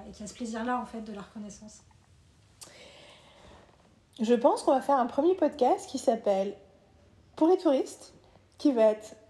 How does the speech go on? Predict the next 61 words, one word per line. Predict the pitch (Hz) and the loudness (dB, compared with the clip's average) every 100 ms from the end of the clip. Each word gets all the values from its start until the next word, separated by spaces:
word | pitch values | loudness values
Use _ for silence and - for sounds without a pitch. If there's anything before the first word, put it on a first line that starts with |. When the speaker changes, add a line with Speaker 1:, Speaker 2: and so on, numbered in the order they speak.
| _ - | _ -6
Speaker 2:
notre | 254 277 381 349 | 0 2 4 2
intro | 330 330 | 4 2
et | |
notre | 294 269 | 2 0
premier | 285 285 | 0 2
chapitre, | 285 269 349 - | 0 2 -2 -2
qui | 262 | 0
va | 240 | 0
peut-être | - 277 | 0 -2
s'appeler | - 233 247 | 0 0 0
autrement. | 247 226 302 - - 254 | 0 -2 -4 -8 -8 0
Et | |
ensuite, | 262 254 | 0 2
on | 330 | 2
va | |
faire | 269 | 2
un | 233 | 2
deuxième | 226 269 349 | 2 2 2
podcast | 370 330 285 330 - | 0 2 2 2 -2
qui | |
s'appelle | 285 247 240 226 240 - - - - - - - - - - - - - - - - - | 0 2 4 2 2 -4 -16 -20 -20 -18 -18 -18 -18 -18 -16 -18 -18 -20 -18 -16 -8 4
Pour | 330 | 4
les | 320 | 4
curieux | - 302 294 320 | 2 2 2 2
et | 294 | 2
les | 262 | 0
beginners. | 240 226 262 226 285 415 - - - | -2 -2 0 2 2 0 -6 -14 -8
Et | 262 | -2
on | |
va | 233 | 0
faire | 247 | 0
le | 247 | 0
chapitre | 269 - 277 | 0 -2 -4
deux | 277 302 | 0 0
et | |
le | |
chapitre | 285 277 262 277 | -2 -4 -2 -2
trois. | 269 247 - - - - - - | 2 0 0 -8 -20 -20 -20 -12
On | 226 | -2
peut | 247 | -2
tous | 339 254 | 0 0
les | |
enregistrer | 240 240 233 | 0 0 0
aujourd'hui, | 247 240 220 | 2 2 0
hein, | 190 | -2
mais | 202 | -6
en | 202 | -6
tout | - | -2
cas, | 247 | -2
on | |
les | 214 | -2
diffuse, | 202 220 254 233 | -4 -6 -6 -4
euh. | 190 190 196 - - - - - - - - - | -4 -6 -10 -18 -20 -20 -20 -20 -20 -20 -14 0
Et | 240 | 2
en | |
fait, | 277 330 | 2 0
on | |
va | 220 | 0
faire | 226 | 0
un | 208 | 2
dernier, | 220 269 302 | 2 4 2